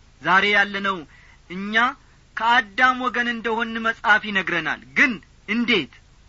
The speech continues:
ከአዳም ወገን ልንሆን የምንችለው በትውልዳችን ነው። ልብ አላችሁ? ከአዳም ወገን ልንሆን የምንችለው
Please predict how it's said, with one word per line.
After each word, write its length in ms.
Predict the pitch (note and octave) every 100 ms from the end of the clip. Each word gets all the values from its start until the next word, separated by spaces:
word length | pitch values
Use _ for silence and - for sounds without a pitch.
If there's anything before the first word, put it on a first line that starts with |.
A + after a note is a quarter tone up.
| -
ከአዳም 400 | A3+ G#3+ A#3+ A#3+
ወገን 260 | A#3 A3+ G#3+
ልንሆን 320 | A3 G#3 G3+
የምንችለው 580 | G3+ G3 F#3+ - F3 C#3+ B2 - - -
በትውልዳችን 1160 | C#3 B3 C4 C#4 A#3+ A3 E3 G#3+ F#3 - C#3 B2
ነው። 120 | G#2 _ _ _ _ _ _ B2+
ልብ 160 | C3
አላችሁ? 380 | F3 F#3 F#3+ D#4 - _ - _ -
ከአዳም 480 | B2+ D3 C#3+ F#3 F#3+
ወገን 260 | F#3+ G3+
ልንሆን 340 | G#3 G#3 A3+ A#3
የምንችለው 540 | A#3 A#3+ A#3+ C4 D4